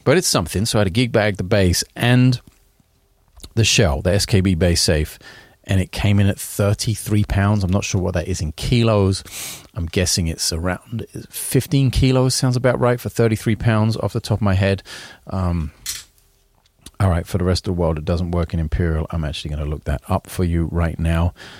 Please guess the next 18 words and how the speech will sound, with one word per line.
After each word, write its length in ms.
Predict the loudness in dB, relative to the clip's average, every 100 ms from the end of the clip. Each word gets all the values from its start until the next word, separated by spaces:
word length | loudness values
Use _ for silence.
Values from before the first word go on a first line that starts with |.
| -20 -8
Uh, 280 | -2 0 0
but 180 | 0 0
long 200 | 2 2
story 300 | 4 4 4
long, 360 | 4 4 2 -2 _ _ _ _ _ -10
that 320 | -2 -2 2
buckle 460 | 0 2 0 -2 -4 _ _ _ _ _ _ _ _ _ -20 -20 -20 _ _ -4
is 540 | 0 2 2 0 -4 -8 _ _ _ -8
absolutely 760 | -8 -6 -4 0 2 2 0
useless 720 | 0 0 0 -4 -8 -8 -8 -14 _ _ _ -6
that 100 | -4
it 120 | -4
comes 300 | -2 -2 -2
with. 200 | -6 -4
Thirty-three 420 | 0 2 0 -2
pounds 300 | -2 -4 -4
to 80 | -12
kilograms. 640 | -8 -2 0 2 0 -2